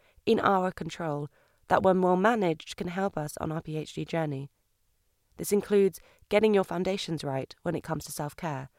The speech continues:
with the knowledge that investing in you means you are more likely to be able to manage in the lower, lonelier moments of your P H D. This means an investment in self-care, ensuring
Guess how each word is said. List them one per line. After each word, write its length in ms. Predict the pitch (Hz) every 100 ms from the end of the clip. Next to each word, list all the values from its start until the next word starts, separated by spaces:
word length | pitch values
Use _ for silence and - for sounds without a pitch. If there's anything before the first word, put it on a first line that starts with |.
| _ _ -
with 120 | -
the 80 | -
knowledge 460 | 190 185 170 151 -
that 120 | 156
investing 460 | 160 180 175 170
in 120 | 160 170
you 320 | 196 180 170 _ _ -
means 240 | 196 196
you 80 | 175
are 60 | 175
more 220 | 175 175
likely 320 | 175 180 185
to 140 | 180 170
be 160 | 170
able 160 | 160 160
to 120 | -
manage 420 | 170 175 156 147 - _ _
in 80 | -
the 100 | 175
lower, 400 | 175 180 160 147 -
lonelier 460 | 165 175 170 156 139
moments 380 | 139 139 135
of 100 | -
your 80 | 143
P 140 | 156 160
H 200 | 147 -
D. 260 | 170 156 - _ _ _ _ _ _ _ _ _ _ _
This 200 | - 226
means 240 | 240 233 214
an 140 | 196
investment 480 | 180 165 - 165 160 -
in 160 | 214
self-care, 560 | 190 147 - 135 - 143 _ _ _ _ _ -
ensuring 540 | 202 196 214 208 202